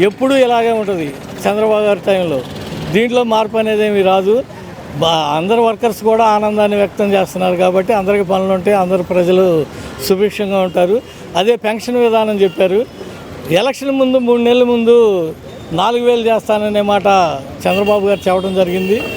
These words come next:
అలాగే ఆ నాలుగు వేలు కాకుండా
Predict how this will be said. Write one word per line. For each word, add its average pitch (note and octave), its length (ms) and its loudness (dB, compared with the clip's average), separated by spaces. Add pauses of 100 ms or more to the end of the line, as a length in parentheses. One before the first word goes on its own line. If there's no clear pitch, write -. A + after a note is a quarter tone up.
(380)
అలాగే A#3+ 600 2 (140)
ఆ F#3+ 120 2
నాలుగు A3+ 360 2
వేలు B3 240 2
కాకుండా A3 680 2